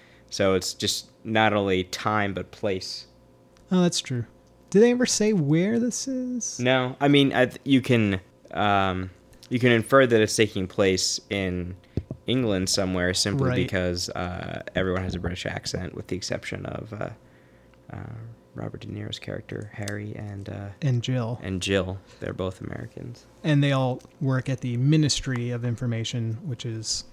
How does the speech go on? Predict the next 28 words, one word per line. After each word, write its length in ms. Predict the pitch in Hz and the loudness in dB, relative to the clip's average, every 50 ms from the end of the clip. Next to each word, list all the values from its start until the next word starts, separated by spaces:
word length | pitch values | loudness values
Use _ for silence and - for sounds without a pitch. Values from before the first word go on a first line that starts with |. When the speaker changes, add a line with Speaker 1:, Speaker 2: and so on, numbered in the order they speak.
| - - - _ - - - _ - - - - - - - | -20 -20 -20 _ -20 -20 -20 _ -20 -20 -20 -20 -14 -6 -4
Speaker 2:
not 200 | 127 120 127 - | -2 -2 -2 -2
an 60 | 135 | -2
American 440 | 127 127 131 123 117 113 - 113 110 | -2 -2 -2 -2 -4 -4 -6 -6 -6
thing. 280 | 107 113 113 113 113 - - - - - - - - - | -6 -6 -6 -6 -6 -8 -10 -18 -20 -20 -20 -20 -12 -2
Speaker 1:
No, 280 | - 117 135 139 117 107 | 2 6 6 8 8 8
it's 100 | 104 - | 6 4
a 60 | 113 | 4
Harry 180 | 110 123 117 110 | 4 4 4 4
Potter 300 | - 127 135 135 110 98 | 4 4 4 4 4 4
thing. 340 | - 101 95 92 101 110 117 - - | 4 2 0 2 0 -2 -4 -8 -8
Speaker 2:
<laughs> 100 | - - | -2 2
Speaker 1:
The, 380 | 185 139 - 104 104 98 104 104 - - - - - | 2 4 4 4 0 0 -2 -6 -12 -18 -20 -10 -6
no. 100 | - 92 - | -6 -4 -4
Speaker 2:
It 160 | - - - - | -2 -2 0 4
is. 400 | 135 170 226 185 120 - - - - - 147 - - - - - | 6 6 6 6 6 4 0 -2 -4 -10 -10 -10 -8 -10 -10 -6
I 140 | - 147 139 | -4 -4 -2
kept 240 | - - 165 151 160 | 0 2 2 2 4
thinking 300 | 208 202 165 151 135 123 | 2 4 6 6 4 4
that. 160 | 117 120 - - - - - - - - _ _ - - - _ - | 4 0 -4 -8 -16 -20 -20 -20 -20 -20 _ _ -20 -20 -6 _ 6
Speaker 1:
Yeah, 200 | 143 156 - - | 6 6 6 6
so 180 | - - 151 | 6 8 10
I 100 | 139 135 | 10 10
think 180 | 131 - 185 190 | 10 8 6 4
it's 200 | 202 160 - - 143 | 4 2 4 6 6
interesting 540 | 139 131 - 151 139 135 - 156 147 139 123 | 6 6 6 6 6 6 4 2 0 0 0
to 220 | - 107 101 110 | -2 -2 0 2
have, 400 | 107 107 107 104 104 101 98 104 | 4 6 6 6 6 4 2 -2
um, 500 | - - 104 101 98 95 95 95 95 95 | -4 -2 0 0 0 0 -2 -4 -6 -8